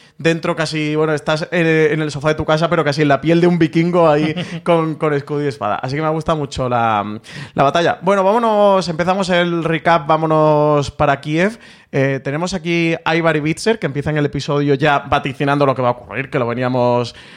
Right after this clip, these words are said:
Speaker 1: anticipando del episodio anterior con que se iba a acercar la primavera, que el invierno estaba desapareciendo y que se acercaba la batalla. Richie, desgraciadamente, se acercaba la batalla y se ha acercado del todo.
Speaker 2: Pues sí.
Speaker 1: Eh, pero si os parece, vamos directamente a la escena. Esta escena, que es la primera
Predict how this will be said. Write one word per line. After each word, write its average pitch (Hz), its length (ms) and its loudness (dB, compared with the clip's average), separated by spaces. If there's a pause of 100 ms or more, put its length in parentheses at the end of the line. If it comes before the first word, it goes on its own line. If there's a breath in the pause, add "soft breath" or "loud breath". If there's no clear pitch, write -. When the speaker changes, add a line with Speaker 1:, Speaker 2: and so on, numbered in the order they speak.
Speaker 1:
anticipando 139 560 -2
del 139 80 2
episodio 135 400 -2
anterior 131 480 0
con 127 180 -8
que 131 180 -2
se 131 380 -2
iba 165 160 0
a 156 40 2
acercar 139 340 -2
la 131 100 2
primavera, 131 540 0
que 135 80 -4
el 127 320 0
invierno 127 320 -2
estaba 127 220 -4
desapareciendo 123 720 -4 (300 loud breath)
y 160 120 0
que 151 120 0
se 135 120 -4
acercaba 123 420 0
la 120 40 2
batalla. 139 440 0 (100)
Richie, 135 300 -4
desgraciadamente, 123 580 -4
se 135 80 -8
acercaba 123 320 -2
la 120 60 4
batalla 127 400 0
y 151 100 -2
se 147 100 -4
ha 151 40 2
acercado 135 340 -2
del 135 160 -4
todo. 180 320 0 (120)
Speaker 2:
Pues - 180 -8
sí. 147 100 -8
Speaker 1:
Eh, 147 840 2 (220 loud breath)
pero 185 140 4
si 185 140 0
os 175 100 -2
parece, 202 260 2
vamos 240 240 2
directamente 220 600 -2
a 151 440 4
la 147 220 4
escena. 190 640 0
Esta 170 240 -4
escena, 175 380 -2
que 165 100 -2
es 165 140 -4
la 175 280 2
primera 156 540 0